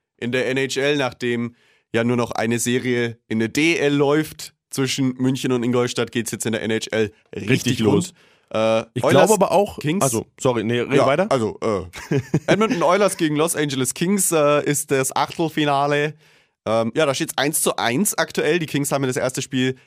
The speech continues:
Speaker 1: in Overtime drei zu vier gewonnen und danach die Oilers mit vier zu zwei ausgeglichen.
Speaker 2: Und der Leon punktet schon wieder, punktet schon wieder. Ich weiß jetzt gar nicht, heute Nacht, glaub ich, waren's auch wieder zwei Punkte. Ich glaub, der ist jetzt schon bei sieben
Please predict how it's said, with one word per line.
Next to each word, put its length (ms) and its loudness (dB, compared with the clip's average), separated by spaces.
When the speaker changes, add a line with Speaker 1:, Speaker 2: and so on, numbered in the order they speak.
Speaker 1:
in 100 -2
Overtime 400 0
drei 180 0
zu 160 -6
vier 340 -2
gewonnen 460 -2
und 300 -4
danach 340 -2
die 180 -6
Oilers 340 -4
mit 140 -16
vier 180 0
zu 100 -2
zwei 300 -2
ausgeglichen. 600 0
Speaker 2:
Und 140 -2
der 80 2
Leon 320 2
punktet 320 2
schon 140 2
wieder, 180 4
punktet 300 -2
schon 100 0
wieder. 140 0
Ich 80 -2
weiß 140 4
jetzt 120 -2
gar 100 2
nicht, 100 2
heute 200 2
Nacht, 140 0
glaub 160 2
ich, 80 2
waren's 160 0
auch 100 2
wieder 160 0
zwei 160 2
Punkte. 280 0
Ich 80 -2
glaub, 180 0
der 80 4
ist 60 -2
jetzt 160 2
schon 100 4
bei 140 2
sieben 440 2